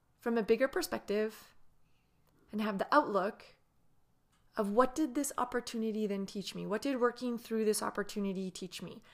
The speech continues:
about myself, about others, about my conditioning, about my perception? What was it? Because I promise you, there is always a learning opportunity, but when we are stuck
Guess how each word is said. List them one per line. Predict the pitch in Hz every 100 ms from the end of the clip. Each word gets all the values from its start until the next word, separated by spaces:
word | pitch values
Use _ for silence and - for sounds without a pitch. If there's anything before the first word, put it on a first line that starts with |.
| -
about | - 185 -
myself, | 185 - 302 330 - - -
about | 180 -
others, | 262 285 294 294 - - -
about | - 196 190
my | 180
conditioning, | 190 190 285 311 294 285 233
about | 196 -
my | -
perception? | - - 277 - - 262 262 - - _
What | 262
was | 262 226
it? | - - - _ _ _ _ _ _ _ _ _ _ _ _ _ _ _ _ _ _ _ -
Because | - 226
I |
promise | 202 - 233 233 233 - 214
you, | 180 170 - _ _ _ _ _ _ _ -
there | 233
is | 240 240 -
always | 220 226 240 220 -
a |
learning | 202 196 208 220 214 -
opportunity, | 214 196 180 - - 214 247 302 370 415 - _ _ _ _
but | - -
when | 226 226
we | 233 220
are | 214
stuck | - - - 233 247 -